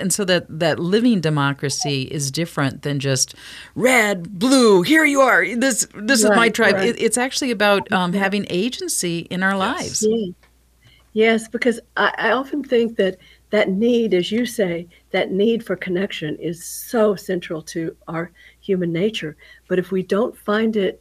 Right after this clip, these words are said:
Speaker 2: positively, through positive action together, through envisioning and building something better, how do we meet it? We meet it by shrieking, you know, blaming, blaming, blaming. And that's, I think, such a tragedy of our country today, that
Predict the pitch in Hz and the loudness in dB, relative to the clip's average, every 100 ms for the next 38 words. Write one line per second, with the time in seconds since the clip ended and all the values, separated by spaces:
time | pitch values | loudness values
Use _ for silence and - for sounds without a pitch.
0 | _ - - 226 330 190 165 151 147 143 | _ -12 -4 -2 -2 -2 -6 -8 -8 -8
1 | - - - - 185 180 - 220 247 247 | -12 -20 -12 -4 -4 -4 -8 -6 -4 -2
2 | 226 175 - 156 - - 160 165 170 156 | -2 -2 -4 -6 -4 -6 -6 -6 -6 -6
3 | 156 147 - - - - 202 185 180 220 | -6 -8 -12 -20 -20 -2 2 4 4 4
4 | 220 208 190 180 170 202 202 202 185 180 | 4 2 0 -2 -2 -2 0 0 -2 -4
5 | 170 170 165 196 247 175 160 _ _ _ | -6 -6 -4 -4 -2 -2 -6 _ _ _
6 | 147 160 185 214 226 294 349 - - - | -6 -2 0 0 2 2 2 -2 -10 -20
7 | _ 190 190 220 247 - - 165 170 - | _ 2 2 2 2 0 -2 -4 -6 -12
8 | - - 285 262 - 240 214 202 226 311 | -6 2 2 2 -2 0 2 2 4 4
9 | 330 254 214 269 311 262 233 240 277 262 | 4 2 0 0 0 0 -2 -2 -2 -2
10 | 180 - - - - - 196 202 226 240 | -4 -8 -18 -20 -10 -2 0 0 -2 -2
11 | - 208 - 214 202 - _ _ _ - | -4 -4 -4 -6 -6 -12 _ _ _ -12
12 | - 214 220 190 - 202 220 240 220 180 | -6 -6 -6 -12 -10 -6 -6 -6 -4 -4
13 | - 175 170 - 226 240 185 180 165 190 | -4 -6 -8 -6 -8 -8 -8 -8 -6 -6
14 | 226 214 185 | -4 -2 -4